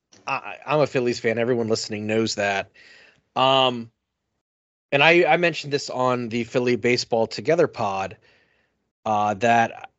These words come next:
it was a little bittersweet because when Joe got hired at the end of the twenty nineteen season,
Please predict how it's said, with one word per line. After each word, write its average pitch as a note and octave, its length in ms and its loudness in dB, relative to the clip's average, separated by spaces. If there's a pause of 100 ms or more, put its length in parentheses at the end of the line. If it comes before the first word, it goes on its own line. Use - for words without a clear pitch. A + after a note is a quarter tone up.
(280)
it D3 140 0
was D#3+ 160 4
a G#3 60 6
little G#3 200 8
bittersweet F#3 840 2
because A#2+ 440 0
when B2 200 -2
Joe C3 300 4
got F3+ 220 4
hired G#2+ 680 0 (960)
at A#2+ 160 -2
the B2+ 160 0
end C#3 140 2
of C3 80 -2
the B2 60 -8
twenty B2+ 300 -4
nineteen A#2 480 -4
season, A2 800 -4